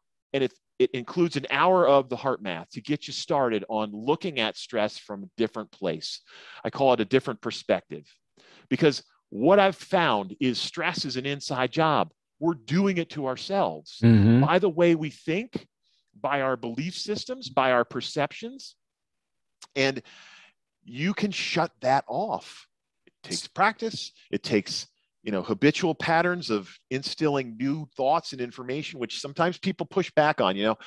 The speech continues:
Speaker 1: they don't want to learn new things because their ego mind has them stuck in, "You're okay, you're fine," even though they're scared shitless and they're,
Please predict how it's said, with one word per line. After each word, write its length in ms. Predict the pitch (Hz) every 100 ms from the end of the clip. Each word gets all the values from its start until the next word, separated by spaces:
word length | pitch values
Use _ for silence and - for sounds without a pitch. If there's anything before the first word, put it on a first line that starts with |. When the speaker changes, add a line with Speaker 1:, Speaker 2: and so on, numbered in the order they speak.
| - - - - _
Speaker 1:
they 100 | 120
don't 220 | 131 170
want 160 | 165 175
to 60 | 156
learn 300 | 156 147 147
new 140 | 135
things 580 | - 123 101 101 - -
because 640 | - 113 - 123 120 - - _ _ -
their 140 | 113
ego 320 | 175 208 175
mind 300 | 117 117 120
has 240 | 123 123 -
them 120 | 101
stuck 460 | - - 190 185 -
in, 180 | 156 - _ _
"You're 300 | - 120 180
okay, 500 | 190 - 156 131 123
you're 260 | 123 110 127
fine," 360 | - 139 123 113
even 200 | 110 117
though 140 | 117
they're 280 | 107 101 95 _
scared 360 | - - 113
shitless 480 | 98 147 - 107 -
and 160 | 101 98
they're, 240 | 92 87